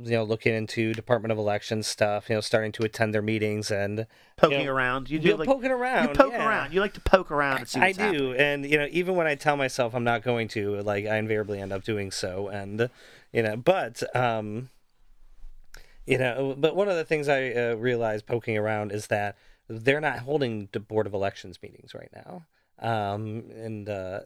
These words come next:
Speaker 1: is, and they haven't had Board of Elections meetings. Wait, and I pulled all this up on my computer. Well, let's see here. Um, back in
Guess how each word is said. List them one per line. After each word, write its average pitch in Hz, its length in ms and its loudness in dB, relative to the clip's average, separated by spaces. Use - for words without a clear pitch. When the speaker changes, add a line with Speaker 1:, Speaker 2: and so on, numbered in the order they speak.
Speaker 1:
is, 117 200 -4
and 123 260 0
they 110 160 6
haven't 170 440 2
had 113 200 2
Board 113 160 2
of 107 60 -6
Elections 101 480 0
meetings. 101 340 -6
Wait, 107 80 2
and 98 80 0
I 95 80 2
pulled 147 220 2
all 127 100 0
this 120 180 -2
up 113 140 -2
on 117 60 -4
my 104 100 2
computer. 107 580 -10
Well, 107 200 -8
let's 113 180 -12
see - 160 -14
here. - 260 -16
Um, 113 520 0
back 143 480 0
in 131 380 0